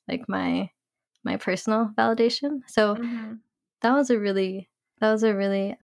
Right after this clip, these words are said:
Speaker 1: kinda unique thing that I will never forget.
Speaker 2: Mm.
Speaker 1: And I'm just, like, yeah, I'm lucky I got to meet family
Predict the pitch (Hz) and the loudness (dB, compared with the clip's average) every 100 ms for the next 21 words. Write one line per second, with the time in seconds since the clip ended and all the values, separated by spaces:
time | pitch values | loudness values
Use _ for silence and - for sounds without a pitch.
0 | _ _ - 214 202 196 196 190 - - | _ _ 0 0 2 0 0 -2 -4 -2
1 | 190 190 101 - 101 98 101 190 - _ | 0 0 -4 -2 0 0 -2 -6 -10 _
2 | 226 233 233 233 233 233 233 226 226 - | 0 2 2 0 0 2 2 0 -4 -12
3 | _ _ _ - 233 233 226 226 226 202 | _ _ _ -18 -14 -12 -14 -16 -14 -4
4 | 196 190 - - 202 - 190 208 - 202 | -4 -4 -12 -12 -12 -6 -4 -4 -4 0
5 | 202 196 196 190 - - 196 185 - - | 0 0 -2 -2 -6 -8 -8 -8 -8 -6
6 | 190 190 190 202 | -4 -4 -6 -6